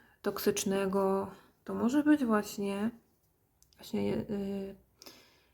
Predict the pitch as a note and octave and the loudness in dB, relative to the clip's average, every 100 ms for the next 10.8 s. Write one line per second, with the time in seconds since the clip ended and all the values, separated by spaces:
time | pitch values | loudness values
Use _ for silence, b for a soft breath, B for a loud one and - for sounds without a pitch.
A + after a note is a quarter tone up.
0 | - G#3+ - G#3 - F#3+ F#3+ - - _ | -2 -2 0 -2 -2 -2 -2 -6 -20 _
1 | C4 G#3+ F#3+ - G3 G3 G#3 G3+ - - | -8 -4 -4 0 2 4 2 0 -4 -2
2 | G3+ G3+ G#3 G3 G3 F#3+ F#3+ F#3+ F#3+ G3 | 0 2 2 2 0 0 2 2 0 0
3 | G3 - - - G3 G3 F#3 F3+ F#3+ - | -2 -4 -12 -4 0 2 2 -2 -6 -12
4 | - F#3 F3+ - G#3+ F#3+ F#3 F#3 - b | -12 -8 -8 -10 -6 -2 0 -2 -8 b
5 | b b b b b _ _ - G3+ G3 | b b b b b _ _ -12 -6 -4
6 | F#3+ G3 G3 G3+ G3 - _ _ _ _ | -4 -4 -4 -4 -4 -8 _ _ _ _
7 | _ _ _ _ _ - A3+ A3 A3 A3 | _ _ _ _ _ -4 0 4 4 2
8 | G#3+ A3+ B3+ C4 G#3+ - G3 F#3+ - G3 | 2 4 6 8 6 4 0 0 0 2
9 | F#3+ F#3+ F#3+ F#3+ F3+ F3+ - - _ _ | 4 4 4 2 0 -2 -6 -10 _ _
10 | - - A3+ A3+ F#3+ G#3 B3 | -8 0 0 2 4 4 0